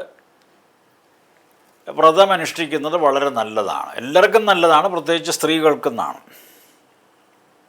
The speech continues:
യശസ്സുണ്ടാവും എന്ന് പറയും. വ്രതമനുഷ്ഠിക്കുന്നതോടൊപ്പം തന്നെ ഭാഗവത പാരായണം നടത്തുക,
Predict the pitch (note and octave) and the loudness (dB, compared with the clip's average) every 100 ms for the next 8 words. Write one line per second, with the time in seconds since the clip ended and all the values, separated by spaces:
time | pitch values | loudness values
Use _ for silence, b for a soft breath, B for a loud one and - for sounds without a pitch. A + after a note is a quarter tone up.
0 | _ _ _ _ _ _ _ _ - - | _ _ _ _ _ _ _ _ -20 -20
1 | _ _ - D3+ G3 F3+ G#3+ F3+ D#3+ D3+ | _ _ -6 -4 -2 0 0 4 4 4
2 | D3+ C3 G2+ D#2 - _ _ _ _ _ | 2 -2 -6 -8 -14 _ _ _ _ _
3 | _ _ _ _ _ _ _ _ _ _ | _ _ _ _ _ _ _ _ _ _
4 | _ _ _ _ _ - C#3 E3+ F3+ E3+ | _ _ _ _ _ -6 -2 0 0 -2
5 | - F#3 F3+ F#3 F3+ F3 E3+ E3+ E3 E3 | -4 -4 -4 -2 0 2 2 0 -2 -2
6 | E3+ C3+ D3 E3 E3 F3+ F3+ F3+ D#3+ D#3+ | -2 2 4 4 4 2 4 2 4 6
7 | D3+ D3+ D3 C#3+ C#3 C3+ A#2 A#2+ A2+ | 8 6 6 4 -2 -8 -6 -6 -4